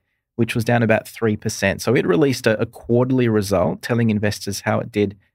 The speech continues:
between April and June, and profits came in at about one point eight billion dollars. So a little underwhelming, uh,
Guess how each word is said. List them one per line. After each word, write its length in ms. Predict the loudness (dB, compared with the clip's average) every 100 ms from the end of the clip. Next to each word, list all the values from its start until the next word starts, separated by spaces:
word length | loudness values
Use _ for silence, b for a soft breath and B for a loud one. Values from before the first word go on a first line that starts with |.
| _ -10
between 260 | -4 -2
April 380 | -2 -4 -2 -2
and 160 | -2 -2
June, 420 | 0 0 0 -2 -2
and 280 | 0 -2 -2
profits 360 | -4 -4 -10
came 220 | -6 -2
in 80 | 0
at 100 | -2
about 280 | -2 -2 -2
one 260 | -2 -2 -2
point 300 | -2 -4 -2
eight 220 | -4 -4 -10 -4
billion 400 | 0 2 2 2
dollars. 400 | 0 -2 -4 0
So 240 | 0 0 B B B _
a 60 | 0
little 160 | 0
underwhelming, 800 | 2 2 2 2 2 4 2 0 -2
uh, 320 | 0 2 2